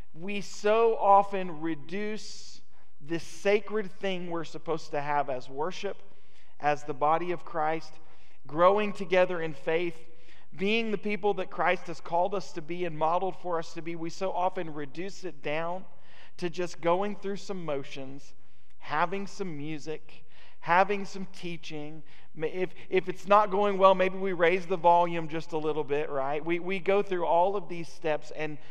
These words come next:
yet we can do all of that, and even from a cultural perspective, do all of that well, and our hearts still be completely far away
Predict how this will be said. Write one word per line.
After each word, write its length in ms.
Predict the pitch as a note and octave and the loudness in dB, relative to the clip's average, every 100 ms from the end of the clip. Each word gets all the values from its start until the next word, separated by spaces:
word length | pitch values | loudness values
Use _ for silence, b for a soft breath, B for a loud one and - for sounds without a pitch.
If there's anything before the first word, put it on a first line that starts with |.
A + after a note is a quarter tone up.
| B B | B B
yet 260 | E3+ D#3+ E3 | 2 2 2
we 220 | G#3 A3+ | -2 0
can 220 | G#3 F#3+ | 0 0
do 180 | F#3 F3 | 0 2
all 300 | D#3+ F#3+ G#3+ | 6 6 6
of 100 | E3+ | 4
that, 260 | F#3 F#3+ F#3 | 4 4 2
and 160 | F3 E3+ | 0 -2
even 400 | G3 G#3+ A3 G#3 | -2 0 0 0
from 400 | - F#3 F3+ E3+ B B | 0 0 0 -2 B B
a 80 | D3+ | -2
cultural 460 | G3+ A3 A3 G#3 | 2 2 4 2
perspective, 560 | F#3+ F3 - E3+ - D3+ | 2 -2 0 -2 -2 -2
do 160 | F#3 F3+ | 0 4
all 200 | F3+ F3+ | 4 4
of 120 | D#3+ | 2
that 220 | E3 D3+ | 2 2
well, 520 | D3+ D#3+ E3+ G#3+ - - - b b b b b | 2 2 2 0 -4 -4 -4 b b b b b
and 160 | D#3+ E3 | 0 2
our 200 | E3+ F3 | 2 2
hearts 520 | - F#3+ F#3 - - | 2 6 6 6 -2
still 380 | - - F#3 F3 | -4 0 0 0
be 140 | D#3+ | -2
completely 1080 | D#3 C#3 C3 - F3+ F#3+ G#3 G#3 F#3+ F#3+ F3 | -4 -4 -4 -2 2 2 2 0 -2 -2 -2
far 540 | - F3+ D#3 D3 C#3 | -4 0 0 2 0
away 460 | - C3+ C#3 C3 | -2 -2 -2 -2